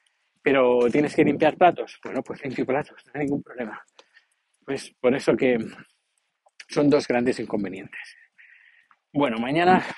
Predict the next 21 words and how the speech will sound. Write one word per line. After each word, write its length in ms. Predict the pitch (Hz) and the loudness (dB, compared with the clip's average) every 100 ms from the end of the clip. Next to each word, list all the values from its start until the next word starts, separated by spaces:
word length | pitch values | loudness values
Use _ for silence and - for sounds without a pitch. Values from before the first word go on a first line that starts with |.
| - | -8
mañana 320 | 131 139 151 | -4 -4 -2
abriremos 640 | 139 120 135 190 196 - - - _ _ | -2 -2 -2 -4 -6 -14 -20 -20 _ _
de 100 | 110 | -8
nuevo, 320 | 135 165 170 | -4 -2 -2
mañana 320 | 120 123 117 | -4 -6 -8
sábado, 400 | - 135 156 175 - - - - - _ | -4 -2 -2 -4 -10 -20 -20 -20 -20 _
y 100 | 117 | -6
el 60 | 107 | -4
domingo 300 | 107 143 147 | -4 -2 0
también, 340 | 107 101 104 - - - | -2 -2 -6 -8 -20 -10
y 60 | |
el 60 | 110 | -8
lunes 260 | 120 143 | -6 -8
también. 340 | - 110 110 - - _ _ _ _ _ _ _ | -10 -4 -4 -4 -12 _ _ _ _ _ _ _
El 120 | 117 110 | -8 -4
martes 400 | 120 - 151 - | -4 0 0 4
yo 400 | 135 143 151 135 - | 6 6 4 0 -6
solo 280 | - 127 127 | -4 -2 0
podré 220 | 131 120 | -2 -2
estar 280 | - 120 - - - - | -6 -12 -12 -20 -18 -8
mediodía, 480 | 117 110 123 165 | -6 -4 -6 -8